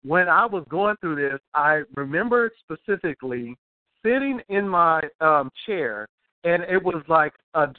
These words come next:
communication was going on in my mind, and I'm like, "Okay, would somebody please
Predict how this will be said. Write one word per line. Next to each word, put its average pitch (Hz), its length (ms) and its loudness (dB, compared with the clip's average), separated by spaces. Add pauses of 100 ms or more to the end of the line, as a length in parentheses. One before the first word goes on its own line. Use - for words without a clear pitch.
(120)
communication 233 960 -4
was 147 160 -4
going 196 320 -2
on 185 200 0
in 139 120 -10
my 156 220 -2
mind, 139 520 -4
and 165 100 -2
I'm 190 200 2
like, 151 260 0 (260)
"Okay, 165 480 -2 (440)
would 151 200 -4
somebody 233 560 0
please 196 280 -6